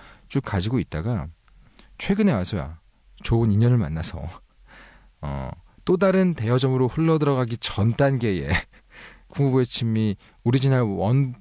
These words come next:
뭔가 본편이죠. 본편을 인터셉트에서 작업실에 잘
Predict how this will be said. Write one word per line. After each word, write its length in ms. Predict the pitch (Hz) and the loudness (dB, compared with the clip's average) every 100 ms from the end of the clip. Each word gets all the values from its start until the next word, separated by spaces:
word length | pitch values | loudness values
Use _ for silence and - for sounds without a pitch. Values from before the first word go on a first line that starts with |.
| - | -8
뭔가 540 | 110 104 101 87 76 85 | -4 -2 0 -2 -4 -4
본편이죠. 800 | 127 151 143 139 98 87 76 127 | 0 2 2 0 -2 -4 -6 -8
본편을 680 | - 110 101 104 131 180 196 - - _ - | -4 -2 -2 0 0 0 -2 -4 -18 _ -6
인터셉트에서 960 | 120 120 151 139 123 117 101 85 82 117 | -2 0 -2 -2 -2 -2 -2 -4 -8 -8
작업실에 500 | - 98 101 - 92 | -4 -2 -2 -4 -6
잘 360 | - 85 80 | -6 -8 -8